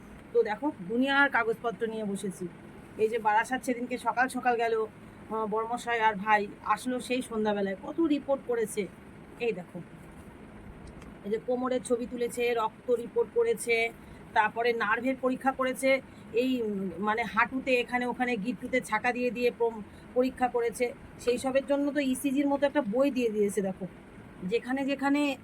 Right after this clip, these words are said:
এই ছাকা দিয়েছে না, মানে ইলেকট্রিকের, সেখানে সেখানে গ্রোথটা দেখাচ্ছে, মানে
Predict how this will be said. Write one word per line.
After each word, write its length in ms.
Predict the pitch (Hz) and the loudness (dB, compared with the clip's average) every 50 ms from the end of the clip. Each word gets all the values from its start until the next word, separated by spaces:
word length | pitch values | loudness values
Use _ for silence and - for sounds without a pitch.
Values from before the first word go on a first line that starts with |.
| - | -6
এই 200 | - 226 226 220 190 - - - | -4 -2 -2 -4 -6 -8 -10 -6
ছাকা 320 | - 226 226 - 247 254 | -4 -2 0 2 2 4
দিয়েছে 340 | 269 285 294 285 294 311 320 | 4 4 2 2 2 4 4
না, 200 | 320 277 202 190 - - - | 4 4 4 0 -6 -12 -8
মানে 200 | 202 220 233 240 | -4 -2 0 2
ইলেকট্রিকের, 520 | 247 262 269 294 285 - - 294 - 233 202 185 - - - - - | 2 4 2 2 2 0 -2 -2 0 0 -2 -2 -4 -14 -20 -20 -6
সেখানে 340 | - - 240 247 262 254 269 | -2 -2 0 2 0 0 0
সেখানে 380 | 262 269 262 262 262 262 262 240 | 0 0 0 2 2 2 2 0
গ্রোথটা 720 | 214 208 190 185 202 233 247 262 262 - - - 247 220 | -2 -4 -4 2 4 6 6 6 4 2 0 0 0 2
দেখাচ্ছে, 500 | 202 202 196 214 190 - - - 196 175 - - - - - - - - | 0 -4 -4 -4 -6 -6 -6 -8 -8 -8 -8 -12 -20 -20 -20 -20 -12 -8
মানে 200 | 196 208 214 220 | -6 -4 -4 -4